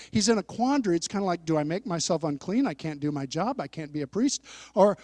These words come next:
or do I just trust that somebody else will help him out?" It'll work out. You know, have you ever been on the horns of a dilemma? You have to make a decision, and it seems like both ways are right and both ways are wrong. And it's kinda like, "What,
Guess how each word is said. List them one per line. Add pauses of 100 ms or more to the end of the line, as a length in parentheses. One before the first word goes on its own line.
or
do
I
just
trust
that
somebody
else
will
help
him
out?" (1120)
It'll
work
out.
You
know, (220)
have
you
ever
been
on
the
horns
of
a
dilemma? (380)
You
have
to
make
a
decision, (340)
and (160)
it
seems
like
both
ways
are
right
and
both
ways
are
wrong.
And
it's
kinda
like,
"What,